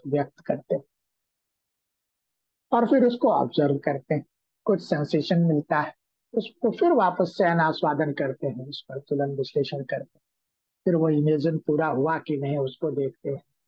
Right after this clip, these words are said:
और ये क्रिया हमारे भीतर चलती है। तो ये सब पर हम समय के साथ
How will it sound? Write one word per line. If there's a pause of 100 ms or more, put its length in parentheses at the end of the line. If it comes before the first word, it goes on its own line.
(720)
और
ये
क्रिया
हमारे
भीतर
चलती (1700)
है। (920)
तो
ये
सब
पर (680)
हम
समय
के
साथ